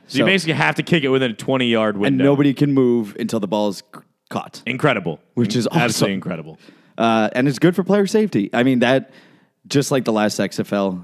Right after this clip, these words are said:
Speaker 2: the N F L's definitely stealing that. They'll
Speaker 1: Yeah.
Speaker 2: slowly work
Speaker 1: They'll
Speaker 2: that
Speaker 1: take
Speaker 2: in.
Speaker 1: some things, yeah.
Speaker 2: Yeah. Um,
Speaker 1: No two point. It's only two-point conversions, a one, two, and a three. There's no kicking extra points.
Speaker 2: Uh, live interviewing.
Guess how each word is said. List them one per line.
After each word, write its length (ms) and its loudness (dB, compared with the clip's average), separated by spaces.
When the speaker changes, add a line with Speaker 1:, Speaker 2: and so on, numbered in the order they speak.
Speaker 2:
the 140 -2
N 120 -2
F 100 -6
L's 160 -6
definitely 380 -6
stealing 340 -12
that. 220 -16
They'll 120 2
Speaker 1:
Yeah. 80 2
Speaker 2:
slowly 560 2
work 260 2
Speaker 1:
They'll 120 0
Speaker 2:
that 80 0
Speaker 1:
take 140 2
Speaker 2:
in. 40 -4
Speaker 1:
some 160 -6
things, 280 -10
yeah. 140 -8
Speaker 2:
Yeah. 880 -6
Um, 80 -4
Speaker 1:
No 140 0
two 180 -6
point. 260 -4
It's 140 -10
only 340 -4
two-point 380 -4
conversions, 440 -4
a 40 -2
one, 300 -4
two, 180 -6
and 100 -6
a 40 -14
three. 360 -4
There's 180 -8
no 140 -6
kicking 380 -14
extra 260 -12
points. 560 -12
Speaker 2:
Uh, 320 0
live 640 0
interviewing. 720 -2